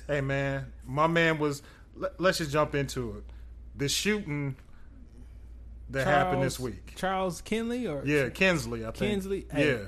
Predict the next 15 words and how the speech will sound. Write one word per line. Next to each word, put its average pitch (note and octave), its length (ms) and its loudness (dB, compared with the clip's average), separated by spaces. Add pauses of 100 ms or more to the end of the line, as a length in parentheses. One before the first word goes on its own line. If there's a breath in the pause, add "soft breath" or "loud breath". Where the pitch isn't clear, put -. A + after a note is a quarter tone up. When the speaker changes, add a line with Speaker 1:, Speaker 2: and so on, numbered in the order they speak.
(260)
Speaker 2:
it's F3+ 180 -2
so F3+ 140 -2
many D3+ 220 0
names. D3 500 -2
Like C3 320 -8
I E3 100 0
Speaker 1:
Down F#3+ 420 8
on F#3+ 300 4
the G3+ 80 0
ground, C#3 640 4 (220 soft breath)
hands G3+ 640 4 (100)
up G#3+ 280 6
in G3+ 160 4
the G3 160 2
air, C#3+ 500 4